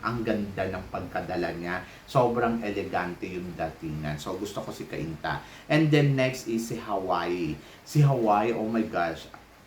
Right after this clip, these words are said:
Ang, sa lahat nung red, isa siya sa mga nagustuhan ko. Sobrang ang ganda-ganda niya sa red na yon. Tapos ang ganda nung cut nung details nung gown niya. Ang ganda nung cut, ang ganda nung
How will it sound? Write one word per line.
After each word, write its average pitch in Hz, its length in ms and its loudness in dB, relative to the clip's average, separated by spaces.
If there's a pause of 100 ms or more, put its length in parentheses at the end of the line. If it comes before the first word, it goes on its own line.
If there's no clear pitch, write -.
(160)
Ang, 135 240 4
sa 151 160 4
lahat 175 320 4
nung 165 240 2
red, 107 480 0 (240)
isa 143 240 0
siya 135 160 -2
sa 135 80 0
mga 120 320 0
nagustuhan 101 720 -2
ko. 78 160 -4 (320)
Sobrang 139 720 6
ang 120 240 -2
ganda-ganda 101 640 -2
niya 90 240 -6
sa 95 240 -4
red 82 320 -4
na 85 80 -4
yon. 80 400 -4
Tapos 113 320 -2
ang 127 160 -2
ganda 104 240 0
nung 101 240 -6
cut 95 240 -4
nung 90 160 -6 (160)
details 92 560 -10
nung 90 240 -6
gown 80 320 -2
niya. 98 320 -2 (440)
Ang 123 160 0
ganda 117 320 0
nung 113 240 2
cut, 135 320 4
ang 113 160 -4
ganda 104 240 -2
nung 98 180 -8